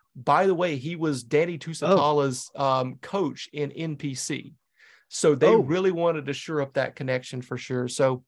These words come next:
Speaker 2: Oh, geez.
Speaker 1: I think D C, I probably put them too low. Um,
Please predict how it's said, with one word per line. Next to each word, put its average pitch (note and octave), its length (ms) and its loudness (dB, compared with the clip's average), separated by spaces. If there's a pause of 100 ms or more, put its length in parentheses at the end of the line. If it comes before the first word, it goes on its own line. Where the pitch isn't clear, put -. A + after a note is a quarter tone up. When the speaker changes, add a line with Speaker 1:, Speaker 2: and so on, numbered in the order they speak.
(220)
Speaker 2:
Oh, D#3+ 160 -2
geez. - 520 -8 (160)
Speaker 1:
I E3 100 6
think D3+ 320 -2
D E3 160 -4
C, D3 680 -4 (340)
I D#3 100 4
probably E3 460 2
put D3 260 -6
them C3+ 260 -4
too D#3 240 -8
low. C3 460 0 (560)
Um, B2 680 -2